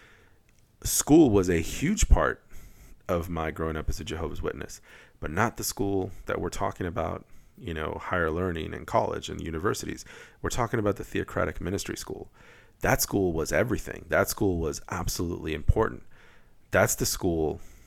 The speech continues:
that you needed to be focusing on. In all seriousness, I was talking to my buddy the other day.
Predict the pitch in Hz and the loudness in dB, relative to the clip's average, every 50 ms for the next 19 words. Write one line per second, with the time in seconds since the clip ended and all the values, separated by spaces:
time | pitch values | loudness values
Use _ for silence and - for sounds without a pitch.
0 | - - - 85 76 78 85 87 85 85 78 73 73 76 73 73 - - 85 92 | -16 -6 -2 -2 0 0 0 -2 -2 -2 -4 -4 -6 -6 -6 -4 -2 0 0 0
1 | 104 98 - - - - - - - - - - - - - - - - - - | -2 -4 -6 -8 -8 -10 -12 -16 -18 -20 -20 -20 -20 -20 -20 -20 -20 -20 -20 -20
2 | - - - - - - - - - 117 107 104 135 180 - - - 117 127 120 | -20 -20 -20 -20 -20 -20 -18 -8 -4 0 2 2 4 4 4 4 6 6 6 6
3 | 98 - - - 69 - - - - - - - - - - - - - - - | 6 4 0 -4 -6 -6 -6 -6 -6 -8 -10 -16 -20 -20 -20 -20 -20 -20 -20 -20
4 | - - - - - - 107 - 123 117 113 - 120 110 98 95 90 82 82 82 | -14 -8 -8 -6 -4 -2 0 2 2 2 4 4 2 4 4 2 2 0 0 -2
5 | 85 80 78 - - - - 90 80 78 76 73 73 71 73 71 | 0 0 -2 -4 -4 -6 -4 -2 0 0 0 0 0 0 -2 -2